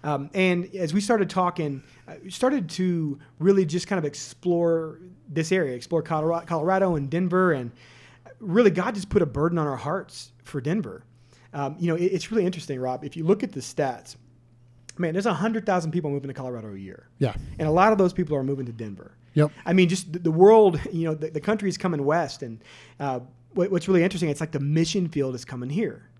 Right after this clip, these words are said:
Speaker 1: you know, wh-, which is, which is really cool. And then if, as you dive in it, you know, Colorado and Denver especially is a very spiritual place.
Speaker 2: Yeah.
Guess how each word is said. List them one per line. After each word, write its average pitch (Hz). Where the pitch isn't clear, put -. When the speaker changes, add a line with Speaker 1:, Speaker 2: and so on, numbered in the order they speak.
Speaker 1:
you 151
know, 143
wh-, 151
which 160
is, 156
which 151
is 135
really 139
cool. 131
And 185
then 220
if, -
as 180
you 190
dive 139
in 175
it, 151
you 175
know, 160
Colorado 220
and 147
Denver 208
especially 160
is 123
a 135
very 175
spiritual 156
place. 208
Speaker 2:
Yeah. 143